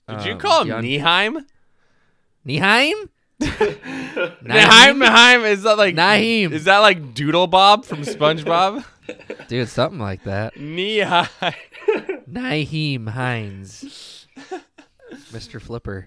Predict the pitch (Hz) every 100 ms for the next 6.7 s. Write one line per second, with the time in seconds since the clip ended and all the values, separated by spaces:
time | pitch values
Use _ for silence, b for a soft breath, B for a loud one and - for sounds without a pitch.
0 | - 233 233 185 214 185 170 196 233 -
1 | 226 196 196 196 175 185 185 - 269 233
2 | 151 135 113 117 165 151 123 113 113 113
3 | 107 101 95 80 73 71 - 55 - _
4 | _ _ _ _ 143 113 170 98 98 98
5 | 147 175 165 170 175 180 185 170 - 87
6 | 139 160 139 123 120 90